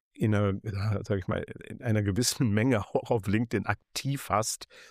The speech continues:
ähm, die dann die Themen deiner Company-Page, deines Unternehmens Zahnarztpraxis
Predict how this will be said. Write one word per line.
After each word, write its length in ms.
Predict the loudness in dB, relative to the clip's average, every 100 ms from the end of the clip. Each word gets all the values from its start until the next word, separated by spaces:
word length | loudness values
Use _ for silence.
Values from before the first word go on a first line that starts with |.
| -20 _ _
ähm, 240 | 2 2
die 160 | 0 0
dann 240 | 2 0
die 140 | -2 -4
Themen 420 | 0 2 2 0
deiner 260 | 0 0
Company-Page, 840 | -2 -2 -2 0 -2 -2 -4 -4 -4
deines 260 | -2 -2
Unternehmens 580 | -4 -2 0 2 0 -2
Zahnarztpraxis 920 | -2 -2 -2 -6 -2 -4 -2 -4 -4